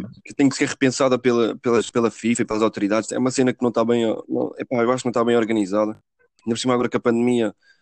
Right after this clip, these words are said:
as seleções eu acho que, eu acho que devia ser uma cena que devia ser deixada de parte,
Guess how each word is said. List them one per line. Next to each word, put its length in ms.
as 100
seleções 320
eu 80
acho 160
que, 100
eu 120
acho 100
que 60
devia 120
ser 80
uma 120
cena 240
que 60
devia 140
ser 80
deixada 240
de 140
parte, 380